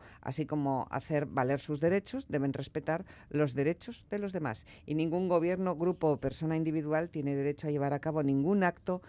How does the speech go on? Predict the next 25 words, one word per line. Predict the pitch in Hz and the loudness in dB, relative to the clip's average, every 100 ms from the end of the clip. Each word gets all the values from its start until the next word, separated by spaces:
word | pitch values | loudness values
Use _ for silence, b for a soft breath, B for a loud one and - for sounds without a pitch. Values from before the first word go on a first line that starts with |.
| B B | B B
que | 165 | -6
vulnere | 135 143 143 156 165 165 B B | -2 -2 0 0 -2 -4 B B
los | - 156 143 | -2 0 0
derechos | 151 151 147 175 165 - | 0 0 -2 -6 -6 -8
de | 139 131 131 | -4 -2 0
los | 123 123 | -2 -2
otros. | 120 - 92 - - - | -6 -6 -12 -14 -16 -4
Bueno, | 180 156 | 0 2
comprenderlos, | 165 156 151 156 160 190 208 226 262 285 - B B B | 2 2 2 2 4 2 4 4 0 -4 -16 B B B
eh, | 165 156 143 | 0 4 4
no | 160 | 2
sé | 220 | 0
cómo | 233 185 | 0 2
llevar, | 160 165 | 2 0
Noa, | 170 185 - | 0 2 2
¿tú | 240 | -2
cómo | 320 359 | -2 0
has | |
llegado | 160 135 139 139 | 2 4 4 4
a, | 110 135 | 4 2
a, | |
a | 127 135 139 - | 0 -2 -2 0
los | 143 135 | 0 0
derechos | 143 147 143 135 | 0 -2 -2 -2
humanos? | 127 117 110 | -2 -2 -6